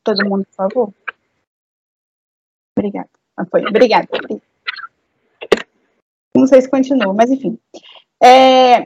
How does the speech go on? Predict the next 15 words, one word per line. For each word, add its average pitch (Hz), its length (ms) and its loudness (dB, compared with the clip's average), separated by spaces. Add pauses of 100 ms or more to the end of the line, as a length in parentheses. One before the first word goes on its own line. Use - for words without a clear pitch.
então, 294 340 4
esse 330 160 4
projeto 311 420 4
nasceu 320 680 4
an-, 269 260 0
ano 254 180 -2
passado. 240 680 0 (800)
Agora 214 260 2
foi, 214 160 -4
obrigada. 185 360 -4 (920)
É, 220 580 8
no 240 300 0
meio 262 220 6
da 285 120 4
pandemia, 262 640 2